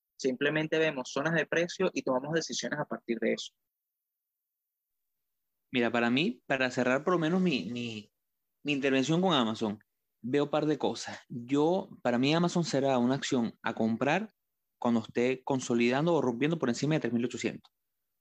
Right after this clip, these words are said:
Speaker 2: Por los momentos, está muy lateralizado como para considerarla. Eh, ahí vemos como, como un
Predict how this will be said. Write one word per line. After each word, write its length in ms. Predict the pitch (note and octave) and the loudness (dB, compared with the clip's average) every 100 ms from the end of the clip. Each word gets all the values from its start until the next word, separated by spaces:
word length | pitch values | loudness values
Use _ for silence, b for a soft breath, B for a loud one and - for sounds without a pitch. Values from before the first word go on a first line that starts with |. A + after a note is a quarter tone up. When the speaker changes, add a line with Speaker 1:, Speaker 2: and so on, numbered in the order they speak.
| - | -4
Speaker 2:
Por 120 | - | 0
los 80 | A#2 | 2
momentos, 560 | A#2+ C#3+ E3+ F#3 F3 - - - _ | 4 2 2 0 0 -4 -20 -20 _
está 140 | - A#2+ | -4 2
muy 200 | D3 D#3+ | 2 2
lateralizado 600 | E3+ C3+ B2 A#2 D3 D#3+ | 2 2 0 2 2 2
como 140 | C3+ | 0
para 140 | A#2 A#2 | -2 -2
considerarla. 640 | A#2 A#2 A2+ D3+ F3+ G#3+ _ _ _ _ - | -2 0 2 2 0 -4 _ _ _ _ 0
Eh, 360 | A#2 A#2 A2+ | 2 4 4
ahí 160 | G#2+ A#2+ | 4 4
vemos 200 | B2+ D3+ | 4 2
como, 380 | C#3+ B2 A#2 G#2+ | 2 4 2 2
como 180 | A#2 A#2+ | 2 2
un 460 | B2+ C#3+ C#3 - | 2 2 0 -2